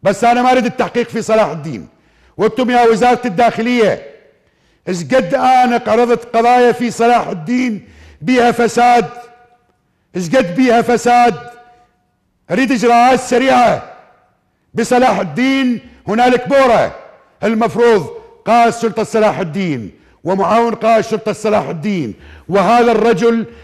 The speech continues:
الذي يدعي عليهم وحمايته وضابط المركز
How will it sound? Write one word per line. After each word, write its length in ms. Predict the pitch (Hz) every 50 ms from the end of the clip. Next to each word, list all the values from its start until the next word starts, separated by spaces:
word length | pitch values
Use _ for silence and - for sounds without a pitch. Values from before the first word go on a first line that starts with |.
| - -
الذي 460 | 202 220 220 233 226 208 226 226 226
يدعي 480 | 233 226 170 156 233 226 214 202 214 214
عليهم 520 | 226 226 220 220 170 151 143 123 101 80 - - - - - - _ -
وحمايته 1040 | 156 208 208 156 135 - 208 214 226 233 233 240 226 226 226 240 240 247 254 254 226 - - - - - _ _ _
وضابط 560 | 180 202 196 220 240 247 254 233 240 233 233
المركز 840 | 240 240 240 226 247 247 254 240 - 254 262 269 277 185 - -